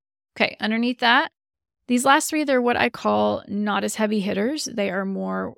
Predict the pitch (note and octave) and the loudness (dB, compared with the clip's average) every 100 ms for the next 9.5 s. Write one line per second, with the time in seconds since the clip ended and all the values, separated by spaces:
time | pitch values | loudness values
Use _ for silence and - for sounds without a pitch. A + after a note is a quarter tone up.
0 | _ F#3 G#3+ - - G3 F#3+ G3 F#3+ - | _ -10 -10 -10 -10 -4 -2 -2 -6 -12
1 | - G#3 F#3 F3+ G3+ F#3+ F3+ F#3+ F3+ E3+ | -8 -6 -4 -4 -4 -6 -8 -6 -4 -4
2 | F3 F3 G3 _ _ _ - E3+ F#3+ F#3+ | -6 -8 -12 _ _ _ -8 -2 -2 -2
3 | - - - - - - - - - _ | -6 -6 -6 -8 -8 -10 -8 -8 -10 _
4 | _ _ G3 F#3+ G3+ D#3+ G#3 _ _ _ | _ _ -8 -6 -6 -6 -8 _ _ _
5 | _ _ - - G#3 G#3 G3 G3+ G3 A#3 | _ _ -10 0 2 2 0 0 0 0
6 | D4 D4+ - - G#3 D4 - - G#3 G3+ | 0 0 -2 0 2 2 2 0 2 2
7 | G3 G3 - F#3 F3+ - F#3 D#3 - F#3 | 0 -4 -2 -4 -4 -6 -6 -8 -6 -4
8 | F#3 F3+ - - _ _ _ _ G3+ G3+ | -2 -4 -8 -12 _ _ _ _ -4 -2
9 | G3+ G3 F#3+ - | -2 -2 -4 -8